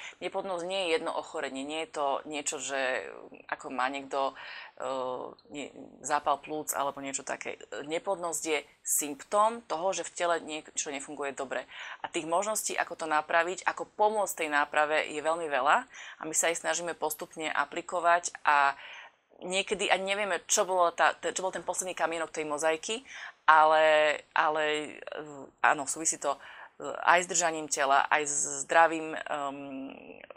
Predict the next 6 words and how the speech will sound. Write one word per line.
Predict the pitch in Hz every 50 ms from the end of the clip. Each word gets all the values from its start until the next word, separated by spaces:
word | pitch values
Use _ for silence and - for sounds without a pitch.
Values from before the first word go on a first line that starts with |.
| - - -
s-, | - - - - _ _ _ _ _ _ _ - 180
zdraví-, | 165 - 175 170 165 170 175 156 117
zdravím | 151 151 - - - 151 175 180 185 190 185
tej | - 175 156 -
pánvy, | 185 165 170 170 160 151
pretože | - 151 147 - 156 147 156